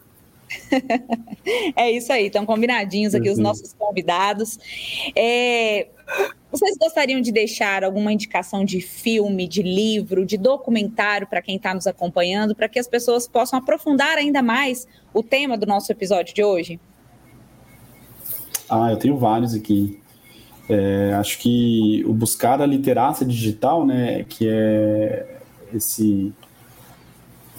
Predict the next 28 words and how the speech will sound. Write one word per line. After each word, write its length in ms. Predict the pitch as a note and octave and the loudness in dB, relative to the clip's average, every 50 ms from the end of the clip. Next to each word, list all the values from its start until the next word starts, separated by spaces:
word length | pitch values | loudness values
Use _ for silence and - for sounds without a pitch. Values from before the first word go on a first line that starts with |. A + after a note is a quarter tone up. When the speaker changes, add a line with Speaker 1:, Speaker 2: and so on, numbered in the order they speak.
| - - - - | -14 -8 -4 -2
Speaker 2:
esse 140 | - - | -2 0
conhecimento 640 | - - - B2+ - - C4+ C3+ C3+ D#3 E3 D3+ - | 2 2 2 2 4 4 4 6 6 6 4 4 2
sobre 220 | - - C3+ C3 B2 | 0 0 0 0 2
como 200 | - C3 B2+ B2 | 2 2 2 2
tudo 180 | B2+ B2+ B2 | 2 0 0
funciona, 460 | - - A#2+ A2+ - - C3 C#3+ D3+ | 2 0 0 0 2 2 2 2 4
é 40 | D3 | 4
um 80 | D3 D3 | 2 2
dos 140 | C#3+ C#3 C3+ | 2 0 -2
principais 420 | - - D3 - - - D3 E3 - | -2 -2 -4 -2 2 2 0 0 0
caminhos 520 | - - D4 C#4 A3+ F3 F3 F3 E3 D#3 - | 0 0 2 4 4 4 4 4 2 2 2
pra 180 | - D#3 C3+ | 0 0 0
pelo 160 | - D#3 D#3+ | 2 2 2
menos 240 | D#3 E3+ F3+ G#3+ A#3+ | 2 2 2 2 2
você 80 | - B3 | 2 2
não 60 | C4+ | 2
ser 100 | C4 B3+ | 4 4
enganado, 480 | C4+ C4+ D4+ C#4 G3 D3 D3 D3 C3 B2 | 4 4 6 4 4 4 4 2 0 0
sabe? 200 | - - C#3 C3+ | 0 0 0 2
Pelo 120 | - C3+ | 2 2
menos 140 | C#3 D3+ D3+ | 2 2 0
você 60 | - - | -2 -2
saber 240 | - F3+ F3 E3 E3 | -2 0 2 2 0
onde 120 | F3 E3 | 0 0
está, 480 | - - - C3 B2+ B2 A#2 A2 A2+ A2 | -2 0 2 2 4 4 2 0 -2 -4
saber 280 | - - A2 B2 C3 C#3 | -4 -2 0 2 2 4
usar 520 | C#3 B2+ A#2+ C3 C3 C#3 D3+ D#3 D3+ D3 | 4 4 4 4 4 4 4 4 4 2
as, 100 | C#3 C3+ | 2 2